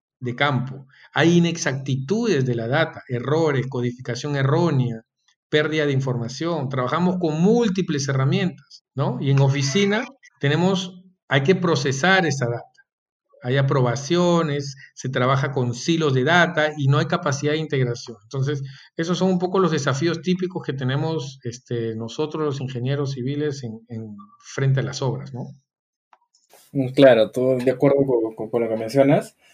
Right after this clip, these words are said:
Speaker 2: Y, y bueno, que imaginamos que todo lo que mencionamos, si bien hay bastantes dificultades y hay una poca a-, a-, aceptación por parte de la construcción a la innovación,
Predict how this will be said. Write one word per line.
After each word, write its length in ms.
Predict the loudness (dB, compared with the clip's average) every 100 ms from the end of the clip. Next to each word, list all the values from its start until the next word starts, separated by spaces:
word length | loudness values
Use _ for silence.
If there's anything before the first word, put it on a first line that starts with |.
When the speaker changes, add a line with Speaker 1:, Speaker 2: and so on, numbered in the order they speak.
| _ _ _
Speaker 2:
Y, 400 | -6 -4 -2 4
y 40 |
bueno, 320 | 6 6 4 0
que 320 | 0 0 -6 _ _ _ 0
imaginamos 600 | 2 4 2 2 2 4
que 120 | 4
todo 240 | 8 8
lo 140 | 8 8
que 380 | 8 8 8 6
mencionamos, 500 | 4 4 4 4 4
si 100 | 2
bien 200 | 4 4
hay 140 | 4
bastantes 380 | 2 2 2 2
dificultades 680 | 2 0 8 10 10 8
y 40 | 0
hay 80 | 2
una 200 | 2 2
poca 360 | 4 8 8
a-, 240 | 6 0 -2
a-, 320 | -4 -6 -4
aceptación 680 | -8 -8 -8 -2 4 4 4
por 160 | 0 2
parte 260 | 4 6
de 60 | 4
la 60 |
construcción 600 | 2 -6 -14 0 2 4 4
a 120 | 2
la 120 | -2
innovación, 600 | -2 -4 0 0 0